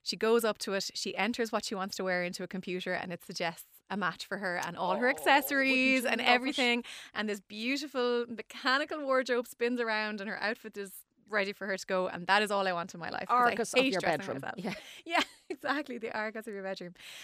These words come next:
Speaker 1: Um, so there's a bunch of apps out there now that do something similar. I've road tested a few of them, and the best one I've come across, I'm really, really impressed with this one, is Save Your Wardrobe. So there is one big job you have to do at the start,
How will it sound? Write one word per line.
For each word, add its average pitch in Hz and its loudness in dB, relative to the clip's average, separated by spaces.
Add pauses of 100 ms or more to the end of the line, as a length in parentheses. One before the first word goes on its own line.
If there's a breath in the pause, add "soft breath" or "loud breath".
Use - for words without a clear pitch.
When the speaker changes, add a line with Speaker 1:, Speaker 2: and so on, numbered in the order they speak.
(160 loud breath)
Speaker 1:
Um, 214 2 (200)
so 240 4 (100)
there's 226 2
a 220 2
bunch 269 4
of 226 -2
apps 202 0
out 185 -2
there 180 -4
now 175 -4
that 175 -8
do 185 -6 (100)
something 311 -4
similar. 170 -2 (680)
I've 226 2 (140)
road 233 2
tested 202 -4
a 208 -10
few 180 -6
of 175 -8
them, 160 -10 (440 loud breath)
and 214 -2
the 202 0
best 240 4
one 226 0
I've 185 -4
come 180 -8
across, 170 2
I'm 175 -4
really, 233 2
really 180 -4
impressed 160 -4
with - -12
this - -8
one, 170 -6
is 165 -6
Save 214 -2
Your 175 -2
Wardrobe. 170 -4 (320)
So 208 0
there 208 4
is 202 0 (180)
one 277 2 (460)
big 240 6
job 196 0
you 185 -8
have 185 -4
to - -14
do 170 -6
at 160 -12
the 160 -10
start, - -10